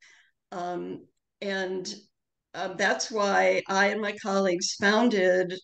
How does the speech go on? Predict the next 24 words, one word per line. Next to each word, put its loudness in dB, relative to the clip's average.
um, 0
Campaign 0
for -4
Commercial -4
Free -12
Childhood, -2
which -4
is -4
now 2
called 0
Fair -4
Play. -6
I, 0
um, -2
I 6
left 0
Fair -2
Play 2
in, 0
um, -6
let's -10
see, -2
two -6
thousand 0